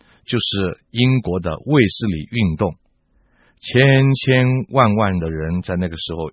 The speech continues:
因为他的布道信息就信了主，而且生活彻底的改善，以至于影响了整个英国的各阶层。当时在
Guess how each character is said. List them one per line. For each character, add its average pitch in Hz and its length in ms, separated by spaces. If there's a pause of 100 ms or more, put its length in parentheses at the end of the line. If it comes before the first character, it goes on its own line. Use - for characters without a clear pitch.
因 156 320
为 131 280
他 - 300
的 95 80
布 120 260
道 95 200
信 95 240
息 82 400
就 87 160
信 156 240
了 101 100
主， - 260 (520)
而 95 100
且 - 180
生 165 420
活 101 200
彻 170 380
底 98 120
的 95 120
改 90 100 (100)
善， 90 220
以 80 140
至 90 160
于 85 100
影 90 240
响 78 220
了 80 80
整 82 320
个 104 180 (140)
英 160 300
国 92 140
的 101 100
各 117 200
阶 143 220
层。 80 260 (880)
当 190 220
时 127 400
在 123 100